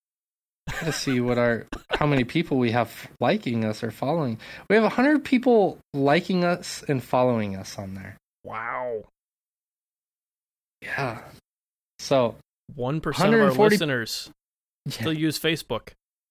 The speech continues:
Speaker 2: That's,
Speaker 1: Right.
Speaker 2: that's impressive.
Speaker 1: Right.
Speaker 2: That's higher than I
Speaker 1: But
Speaker 2: would have expected.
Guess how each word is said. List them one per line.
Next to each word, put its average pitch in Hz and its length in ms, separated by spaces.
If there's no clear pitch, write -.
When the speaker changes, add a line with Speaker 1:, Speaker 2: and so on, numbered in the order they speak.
Speaker 2:
That's, 147 280
Speaker 1:
Right. - 260
Speaker 2:
that's 170 200
impressive. 127 540
Speaker 1:
Right. 135 280
Speaker 2:
That's 131 160
higher 165 260
than 156 120
I 147 40
Speaker 1:
But 147 100
Speaker 2:
would 147 80
have 143 80
expected. 117 500